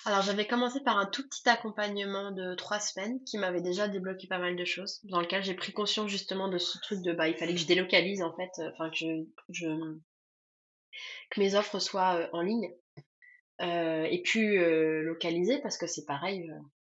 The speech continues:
comme je t'ai dit, déjà, un, je voulais pas être dépendante de, de, du fait de vivre en Turquie ou ailleurs. Enfin,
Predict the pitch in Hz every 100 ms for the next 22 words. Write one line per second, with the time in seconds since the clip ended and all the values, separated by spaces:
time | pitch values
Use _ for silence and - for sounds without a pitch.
0 | _ _ - 170 - 175 180 202 175 165
1 | 180 180 190 180 170 160 180 170 170 170
2 | 170 180 170 160 160 156 147 147 147 160
3 | 156 - 170 185 175 208 185 180 202 185
4 | 175 190 190 - 214 220 190 165 180 247
5 | - 175